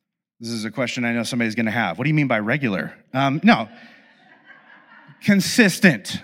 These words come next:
okay? I'm not talking about lack of creativity. I'm just talking about on a consistent basis. And this is why it, it says in the New Testament, again, Paul gets really blunt about this. First Corinthians chapter seven, verse five, he says,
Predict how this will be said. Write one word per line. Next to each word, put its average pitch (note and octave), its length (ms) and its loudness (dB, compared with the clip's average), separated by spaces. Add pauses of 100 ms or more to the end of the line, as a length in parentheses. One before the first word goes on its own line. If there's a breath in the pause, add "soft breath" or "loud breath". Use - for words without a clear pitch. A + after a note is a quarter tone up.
okay? F3+ 500 2
I'm - 600 -20
not D#3 100 -4
talking F3 140 0
about D#3 180 2
lack D#3 260 4
of D#3 140 -6
creativity. D3 760 4
I'm D3+ 140 4
just E3+ 140 2
talking E3 220 6
about D3 320 4 (460 loud breath)
on F3 440 6
a D#3 120 4
consistent D3+ 800 4 (680 soft breath)
basis. - 880 -2 (1300 soft breath)
And E3+ 120 6
this C#4 140 4
is C4+ 120 4
why G3 380 8
it, F#3 200 4
it F#3+ 200 4
says G#3 420 4
in F3+ 80 2
the F3+ 60 6
New F#3 100 6
Testament, F#3+ 380 4
again, F#3 280 2 (440 soft breath)
Paul A3 160 0
gets C#4 160 -4
really G#3 180 4
blunt E3+ 260 2
about D3+ 200 2
this. G#2 160 -8
First - 320 0
Corinthians F3 340 2
chapter F3 300 2
seven, D3+ 260 2
verse C#3 180 0
five, C3 160 2
he B2+ 60 -2
says, A#2+ 260 0